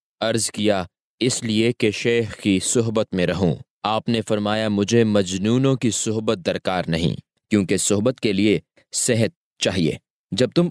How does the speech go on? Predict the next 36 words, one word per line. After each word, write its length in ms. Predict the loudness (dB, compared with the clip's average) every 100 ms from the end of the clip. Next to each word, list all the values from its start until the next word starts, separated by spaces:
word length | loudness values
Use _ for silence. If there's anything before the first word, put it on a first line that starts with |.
| 0
आफत 400 | -2 0 0 0
की 180 | 2 4
मौजूदगी 640 | 4 2 4 2 2 0 2
में 200 | 4 2
मेरे 280 | 2 2 0 2
करीब 300 | 2 2 0
रहोगे 400 | -2 0 0 0
तो 160 | 0 0
ऐसा 300 | -2 0 -2
ही 100 | 2
होगा 340 | 2 2 0 -2
जैसे 320 | 0 0 -2
तुमने 340 | 0 2 2 0
हज़रत 380 | 0 0 0 0 -4
अब्दुल्लाह 480 | -2 0 0 0 -4 -2
तुस्तरी 420 | 0 0 2 2 2
और 200 | 4 2 2
उमरू 300 | 2 4 4 2
के 140 | -2
साथ 320 | 0 -2 0
रहकर 320 | -4 -2 -4 0
किया 260 | 0 0 -2 _ _ -2
और 140 | -2 0
फिर 180 | -2
जुदा 260 | 0 -2 -2
होकर 280 | -2 -2 -2
चले 280 | 0 -2 0
गए।" 180 | -2 -4 _
इसके 260 | -4 -2 -2
जवाब 380 | 0 0 0 0
में 160 | 0 0
हज़रत 380 | -2 0 -2 -2
ने 120 | -2 -2
फरमाया, 440 | -2 -2 0 -2 -8 -6
"ऐ 200 | -2 0
शेख, 320 | 0 0 0